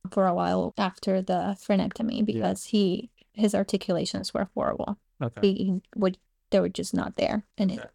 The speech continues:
Speaker 1: took him a little while to be able to actually, like, get his speech up to date. So yeah,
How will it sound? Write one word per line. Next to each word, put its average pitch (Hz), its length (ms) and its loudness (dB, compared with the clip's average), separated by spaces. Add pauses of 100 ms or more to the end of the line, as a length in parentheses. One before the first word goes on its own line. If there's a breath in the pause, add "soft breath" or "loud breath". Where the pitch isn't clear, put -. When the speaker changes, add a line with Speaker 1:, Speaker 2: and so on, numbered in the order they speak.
Speaker 1:
took 226 180 0
him 214 100 6
a 190 80 0
little 185 240 2
while 196 300 0
to - 120 -4
be 165 140 0
able - 260 -4
to - 260 -4
actually, - 540 0 (720)
like, - 280 -2
get 196 200 4
his 190 120 -4
speech - 420 -6
up 185 180 0
to - 140 -2
date. - 240 -4
So 196 160 0
yeah, 180 360 -2